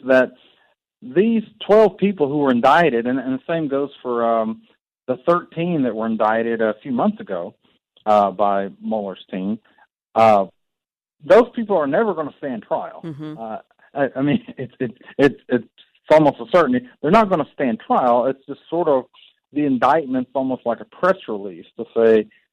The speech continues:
Speaker 1: this investigation is advancing and moving forward. So,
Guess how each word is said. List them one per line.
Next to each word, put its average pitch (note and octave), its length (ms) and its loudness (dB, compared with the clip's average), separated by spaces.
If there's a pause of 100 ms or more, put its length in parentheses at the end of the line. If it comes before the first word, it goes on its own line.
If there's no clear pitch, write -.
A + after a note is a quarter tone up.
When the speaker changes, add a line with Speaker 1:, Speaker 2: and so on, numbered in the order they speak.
(480)
Speaker 1:
this C3+ 240 2
investigation B2 840 2
is B2 240 -2
advancing A#2+ 680 2
and G2 180 0
moving A#2 300 2 (140)
forward. G#2 520 4 (840)
So, F3 440 6